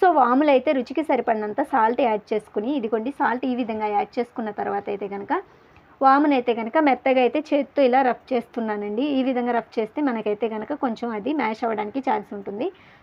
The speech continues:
So, అందుకోసం అని చెప్పేసి నేను ఈ విధంగా అయితే చేస్తున్నాను అనమాట. So, నెక్స్ట్ వచ్చేసి దీనిలో అయితే కనుక కొంచెం శనగపిండిని అయితే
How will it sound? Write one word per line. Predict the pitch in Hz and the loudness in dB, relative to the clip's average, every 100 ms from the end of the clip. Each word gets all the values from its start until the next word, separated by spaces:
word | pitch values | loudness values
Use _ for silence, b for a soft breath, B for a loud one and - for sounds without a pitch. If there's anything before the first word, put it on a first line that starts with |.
| _ | _
So, | - | 2
అందుకోసం | 277 247 240 247 | 2 2 0 0
అని | 220 | -2
చెప్పేసి | 214 220 220 320 | -4 -4 -4 -2
నేను | 277 233 | 0 -2
ఈ | 214 | -4
విధంగా | 202 208 208 | -6 -4 -4
అయితే | 202 285 | -4 -2
చేస్తున్నాను | 262 - 214 208 | -2 -2 -6 -6
అనమాట. | 202 202 240 311 | -6 -6 -6 -4
So, | 349 294 | -2 0
నెక్స్ట్ | 269 - | 0 -2
వచ్చేసి | 311 262 277 311 240 | -4 -2 -4 -2 -2
దీనిలో | 226 254 269 | 0 2 2
అయితే | 233 220 208 | 2 0 -2
కనుక | 202 202 320 381 B B B | -4 -2 -2 -2 B B B
కొంచెం | - 277 330 381 | 2 2 2 0
శనగపిండిని | 311 262 320 311 262 240 | 0 2 2 2 0 0
అయితే | 233 | 0